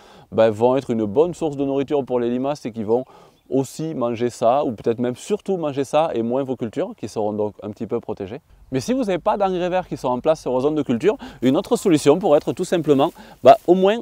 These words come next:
d'écarter le paillage de vos zones de culture. Comme je vous le disais juste avant, le paillage, ça représente vraiment des super cachettes, des super abris pour les limaces et les petits escargots.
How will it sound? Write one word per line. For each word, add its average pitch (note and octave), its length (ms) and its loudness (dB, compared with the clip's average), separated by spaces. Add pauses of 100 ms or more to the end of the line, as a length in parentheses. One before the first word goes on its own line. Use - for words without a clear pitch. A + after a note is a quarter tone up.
(120)
d'écarter F3 800 2
le D3+ 180 4
paillage D3+ 360 6
de C#3 80 0
vos B2 120 2
zones D#3 160 -2
de D#3 60 0
culture. C#3+ 380 -2 (440)
Comme B2+ 180 2
je B2+ 40 2
vous C3+ 100 6
le C3 60 6
disais B2+ 220 0
juste A#2+ 160 -4
avant, D3 200 6
le A#2 120 2
paillage, B2 300 2
ça A2+ 100 0
représente A#2 420 0
vraiment B2 280 0
des A#2+ 120 -4
super D3 460 -4
cachettes, C3 340 -2
des A#2 80 -4
super C3 320 -4
abris C3 260 -2
pour A#2+ 180 -2
les A2 100 0
limaces B2 340 -4
et A#2 40 -4
les A2 80 -4
petits A2+ 240 -8
escargots. A2+ 460 -4